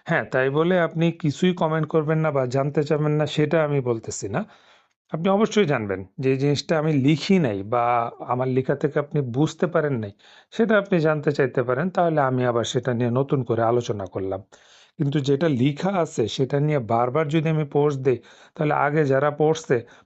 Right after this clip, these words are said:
তারা তো বিরক্ত হবে। একই জিনিস তো বারবার পোস্ট করার প্রয়োজন নাই। আর যেটা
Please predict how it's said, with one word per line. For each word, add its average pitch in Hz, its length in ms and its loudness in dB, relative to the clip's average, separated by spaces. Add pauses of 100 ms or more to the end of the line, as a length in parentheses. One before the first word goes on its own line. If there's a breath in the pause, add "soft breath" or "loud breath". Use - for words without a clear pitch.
তারা 208 220 0
তো 202 120 0
বিরক্ত 170 360 0
হবে। 107 280 -2 (400 soft breath)
একই 156 240 -2
জিনিস 165 260 2
তো - 100 0
বারবার 151 360 2
পোস্ট 165 260 -2
করার 175 240 0
প্রয়োজন 170 440 2
নাই। 104 280 -4
আর 117 140 -4
যেটা 135 340 0